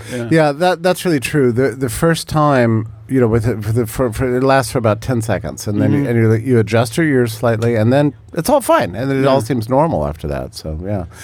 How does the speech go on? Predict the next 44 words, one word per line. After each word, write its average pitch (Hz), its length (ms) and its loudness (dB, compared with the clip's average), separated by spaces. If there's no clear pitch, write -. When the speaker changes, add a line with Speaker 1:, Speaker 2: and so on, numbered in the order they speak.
Speaker 2:
I, 147 140 2
initially 165 400 2
they, 131 320 2
they 117 260 2
thought 123 380 0
that 117 80 -6
that 107 180 2
was 98 160 0
going 107 220 0
to 95 80 -2
make 101 180 0
it 95 80 0
impossible 98 720 -2
for 113 180 0
him 104 260 2
to, 101 360 -2
uh, 90 300 -2
to - 100 -14
be 107 80 2
a 98 80 4
viable 92 320 2
politician. 101 640 -4
They 104 80 -2
said, - 120 -8
"Well, 92 180 2
you 90 100 -2
can't, 85 260 -4
can't 127 160 2
be 107 80 4
a 95 60 0
politician 92 540 -2
with 85 100 -4
that 85 120 0
voice." 98 280 0
Actually, 269 520 -4
um, 147 320 2
it 123 240 0
has 185 240 0
the 143 100 4
opposite 156 340 0
effect. - 460 -8
Uh, 104 220 2
it's, 113 340 0
it's, - 240 -6